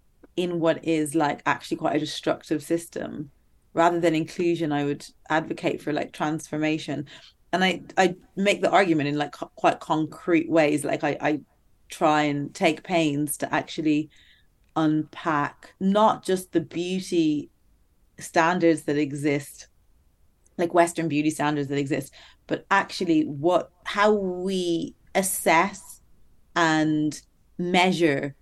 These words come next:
beauty, um, in this part of the world in terms of how beauty has been, uh, understood as operating in, in cultures that are very different. So there's, like, a lot of phil-,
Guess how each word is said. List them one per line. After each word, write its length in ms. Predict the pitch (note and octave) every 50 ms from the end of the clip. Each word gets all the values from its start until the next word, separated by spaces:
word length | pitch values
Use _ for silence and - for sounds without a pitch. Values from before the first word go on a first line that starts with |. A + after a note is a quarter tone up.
| _ _ _ _ _
beauty, 720 | - F3+ F3+ F3+ F3+ - - - C#3+ - - - - D#3+ - _ _ _ _ _ _ _ _ _ _ _ -
um, 540 | F3 F3+ E3+ D#3+ D#3 D3+ D3 C#3+ D3+ D3 - _ -
in 160 | F3 E3+ E3
this 140 | D#3+ D#3+ -
part 300 | - - F#3 D#3+ D#3 D3+
of 140 | D3 C#3
the 100 | C#3 D3
world 540 | C#3 C#3+ D3 C#3+ C#3+ C#3 C#3 - - - - - - - _ _ _ - - - - - - - - _
in 140 | - F3+ E3+ E3+
terms 300 | F3 F#3 E3+ E3 E3 D3
of 100 | D#3+ D#3+
how 140 | F3 D3+
beauty 520 | D3+ C#3+ - D#3 D#3 D#3+ D3 D#3 D3+ C#3+ -
has 220 | - D#3+ D3+ C3+
been, 400 | - - D3 C#3+ C#3+ C#3+ C#3+ C#3 C#3 - _ _ _ _ _ _ _ _ _ _ _ _ _ _ _ _ -
uh, 60 | - - - -
understood 960 | F#3 F3+ F3+ E3 D#3+ D3 - - - - _ - G3 F#3 D3+ C#3+ C#3+ C#3 C3+ - - _ - - - -
as 160 | E3+ F3 E3+
operating 840 | D3 D#3 D#3+ D#3 - F3 D#3+ D3 C#3 C#3+ D3 D3+ C#3+ D3 - - C#3 - _ _ _ _ _ _ _ _
in, 360 | - E3+ D#3+ D#3 D3+ D3 B2 -
in 180 | - D#3+ D#3 D3+
cultures 360 | - - E3+ D3+ - E3 D3
that 100 | D#3 D3+
are 60 | D3
very 180 | C#3+ D3+ C#3+ D3+
different. 500 | D3 E3 E3 - - C#3+ C#3 C#3 C#3 -
So 260 | - D3+ D3 D3+ - -
there's, 240 | F#3 G3+ G3+ F#3+ G#3
like, 180 | A#3 B3 B3
a 60 | C4
lot 200 | A#3 A3 A3 A3+
of 100 | A#3+ A#3 -
phil-, 200 | - F#3 E3